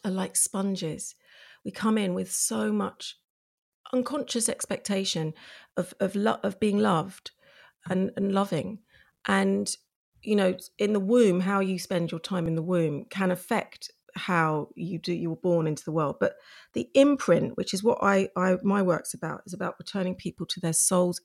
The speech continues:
imprint. So that's not the, it's the blueprint. It's the blueprint of, of the soul and not the imprint of the lifetime, if that makes sense. So it's sort of returning you to your original state. And there is so much,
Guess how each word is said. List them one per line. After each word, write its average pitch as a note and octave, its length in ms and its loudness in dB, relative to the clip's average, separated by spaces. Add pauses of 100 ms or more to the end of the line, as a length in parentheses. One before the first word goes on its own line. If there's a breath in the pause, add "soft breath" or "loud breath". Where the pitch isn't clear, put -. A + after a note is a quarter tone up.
imprint. - 560 -2 (560 loud breath)
So F3+ 200 4
that's F3+ 340 2
not F3+ 260 2 (140)
the, E3 240 0
it's - 200 -4
the G#3+ 100 0
blueprint. G3+ 680 2
It's - 160 -4
the F#3 60 -6
blueprint F#3 580 0
of, - 260 -8
of - 120 -8
the - 80 -10
soul C#3 400 0 (360 loud breath)
and F#3 140 4
not F#3+ 160 4
the G3 180 -2
imprint F3+ 460 2
of E3 120 -2
the E3+ 80 2
lifetime, D#3 580 -2
if D#3 80 -10
that - 160 -14
makes D3 220 -12
sense. E3 240 -10
So F3+ 180 -2 (460 loud breath)
it's G#3+ 200 0
sort A3+ 120 0
of G#3+ 60 -2
returning A3+ 460 0
you G3 120 -2
to - 160 -4
your F#3 100 -2
original F#3 360 -2
state. - 580 -2 (440 loud breath)
And F#3 480 2 (680)
there G#3 260 2
is F#3 120 2
so G#3+ 160 4
much, G3 340 -4